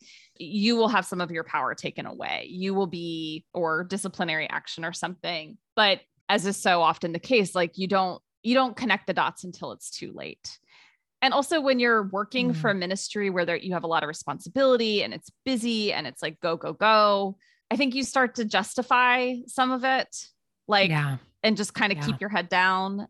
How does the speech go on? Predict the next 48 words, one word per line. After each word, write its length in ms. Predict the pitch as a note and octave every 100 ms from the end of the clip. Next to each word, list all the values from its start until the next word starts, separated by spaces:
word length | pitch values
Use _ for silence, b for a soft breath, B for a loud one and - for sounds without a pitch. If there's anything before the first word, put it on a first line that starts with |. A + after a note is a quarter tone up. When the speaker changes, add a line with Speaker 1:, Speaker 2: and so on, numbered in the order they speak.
| -
Speaker 1:
And 100 | F3+
I 140 | F3
don't 100 | G#3+
wanna, 260 | G#3+ G#3+ G#3
I 60 | F#3+
don't 120 | F#3+
wanna 160 | G3 G3
ruffle 280 | F#3 - F#3+
feathers. 580 | C#4 C4 B3 A#3 A3+
I 80 | G#3
don't 120 | F3+
wanna 120 | D#3+ E3
create 240 | - D3
con-, 180 | G#3+ G#3+ - - -
controversy. 420 | G#3+ G#3 G3+ G#3
I 140 | -
don't 80 | B3
wanna 140 | C4 B3+
lose 260 | A3+ A3+
my 140 | A3 F#3+
job 440 | E3 D3+ F#3+ C4 D#4+ _ _ -
'cause 100 | A3
this 160 | B3 -
Speaker 2:
Right. 160 | G3+ F3
Speaker 1:
person 260 | E3 A#3+ G#3+
obviously 920 | G3 G3 A3 A3 - G#3+ G3+ F#3+ F#3+ A#3+
<laughs> 1040 | - D5+ - D#4 - - - C#5 C5+ C4+
doesn't 360 | B3+ A3 B3+ -
respond 640 | A#3 - - G3+ G#3+ G#3
well 400 | F#3 F#3 G3+ A3 A3+ -
to 560 | A3+ G3+ F#3+ F#3+ F#3 F#3+ _ _ _ _ -
being 260 | G#3+ G#3+
told 320 | - G#3+ G3+
they're 160 | G3+ F#3
not 180 | F3 E3+
Speaker 2:
Yeah. 140 | C#4+
Speaker 1:
right 280 | F#4+ B3+ -
or 160 | - G3+
they 140 | F3+
can't 280 | - F#3 E3
do 140 | E3+
something. 680 | F#3 A#3 A#3 C#4 C#4 D4 D4+ -
And 360 | - F#3+ F3+ F3
if 160 | - G3
I 200 | - F#3
stand 340 | - F#3 F3+
up, 140 | E3+ G3
am 160 | -